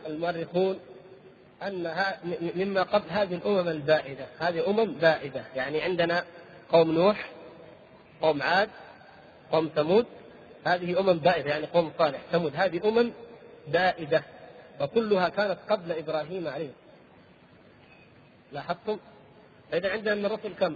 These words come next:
قلنا آدم، نوح، هود، صالح. أيوة، تمام.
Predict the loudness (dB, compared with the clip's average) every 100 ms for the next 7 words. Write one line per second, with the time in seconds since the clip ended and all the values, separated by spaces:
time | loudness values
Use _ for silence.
0 | -4 -2 2 2 2 0 -4 -6 -16 -20
1 | -20 -20 -20 -20 -20 -20 -20 -6 2 4
2 | 4 2 -16 -18 -20 -20 -20 -20 -20 -20
3 | -20 -20 -20 -20 -20 -20 -20 -20 _ -20
4 | -2 6 6 6 0 -16 -18 -18 -20 -20
5 | -20 -8 2 2 2 -10 -10 -8 -6 -6
6 | -8 -8 -8